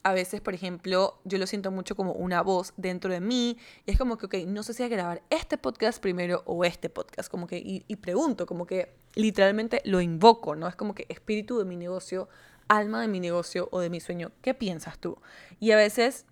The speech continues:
por más de que yo no me sienta muy convencida de la idea, siento que como que se va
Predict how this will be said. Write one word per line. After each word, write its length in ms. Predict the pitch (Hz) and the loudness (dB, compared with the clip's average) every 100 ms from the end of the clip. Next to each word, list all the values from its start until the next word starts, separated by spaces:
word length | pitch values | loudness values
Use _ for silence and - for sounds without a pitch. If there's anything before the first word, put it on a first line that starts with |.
| _ _ _ _ - | _ _ _ _ -6
por 120 | 208 | -2
más 120 | 233 | 0
de 40 | |
que 100 | 302 | 0
yo 120 | 226 226 | 0 0
no 40 | |
me 80 | 233 | 0
sienta 200 | 202 208 | -2 -2
muy 140 | 208 | -2
convencida 500 | 196 220 185 - 196 | -2 -2 -2 0 4
de 40 | 208 | 4
la 120 | 170 | 2
idea, 420 | 170 208 175 208 - - - - | 2 4 4 2 -4 -20 -20 -8
siento 340 | - 226 226 | -4 -2 -2
que 100 | 240 | -2
como 220 | 214 202 | -2 -4
que 240 | - - - - | -4 -10 -12 -14
se 300 | - 202 185 | -2 0 4
va 420 | 180 185 381 | 6 6 6